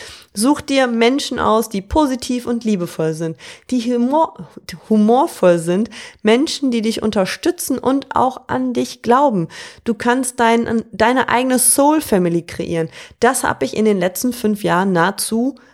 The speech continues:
perfektioniert. Mich umgeben wundervolle Menschen, die meine Gesellschaft genießen, denen es wichtig ist, wie es mir geht und auch natürlich andersrum, ja. Es ist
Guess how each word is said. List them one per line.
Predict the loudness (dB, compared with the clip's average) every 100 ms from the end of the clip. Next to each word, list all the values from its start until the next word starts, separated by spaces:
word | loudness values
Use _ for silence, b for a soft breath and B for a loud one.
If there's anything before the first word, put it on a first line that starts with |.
| b
perfektioniert. | -2 0 0 -4 -2 2 4 2 -2 B B -2
Mich | 0 2 0
umgeben | -2 -2 -2 -2 -2 -4 -10 _ _ -4
wundervolle | 0 2 2 2 0 0 0
Menschen, | 2 0 -2 -4 -6 -6 B B -2
die |
meine | 0 2 2 0
Gesellschaft | 2 2 2 0 -4 -4
genießen, | -2 0 0 -2 -4 -4 0
denen | 0 0
es | -2 -2
wichtig | -4 -4 -4 0
ist, | 4 2 2
wie | -6
es | -4 0
mir | 2 2
geht | 2 4 4 0 B B
und | 2 2
auch | 2 0 -2 -6
natürlich | -6 2 2 0 0
andersrum, | 2 4 2 0 -2 0 0 0
ja. | 0 0 B B B B -2
Es | -2
ist | 2 2 0 -4